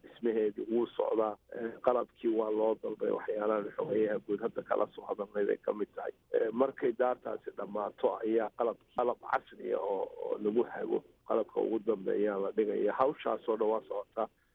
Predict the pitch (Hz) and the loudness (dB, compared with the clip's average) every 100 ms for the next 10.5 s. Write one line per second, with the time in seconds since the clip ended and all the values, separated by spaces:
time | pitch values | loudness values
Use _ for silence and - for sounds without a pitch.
0 | _ _ 127 117 123 113 104 104 104 - | _ _ -2 2 2 0 -2 -2 -4 -10
1 | - - - - _ 98 104 - - - | -12 -6 -6 -8 _ 0 0 -2 -10 -4
2 | 117 110 104 - 107 101 107 101 98 98 | -4 -2 -4 -2 -2 0 2 2 2 0
3 | - _ 110 104 - 131 - 104 104 - | -2 _ -8 -8 0 0 0 0 0 -2
4 | _ - 107 104 - 131 127 - - - | _ -4 -2 -2 2 2 2 -4 -12 -12
5 | - - 107 110 143 117 120 - 139 127 | -8 0 0 4 2 2 -2 0 0 0
6 | - 113 104 104 - 95 101 - 107 107 | -2 -6 -4 -4 -4 -8 -10 -8 -8 -4
7 | 107 110 104 95 - 98 104 95 98 - | -2 0 0 0 0 2 2 0 -8 -12
8 | _ - 110 110 107 113 - 101 101 101 | _ -10 -6 0 0 0 -2 -6 -2 2
9 | 110 104 98 98 95 - 101 - 98 101 | 2 2 -2 -4 -4 -2 -2 0 2 2
10 | 101 101 98 101 | 2 0 -2 -4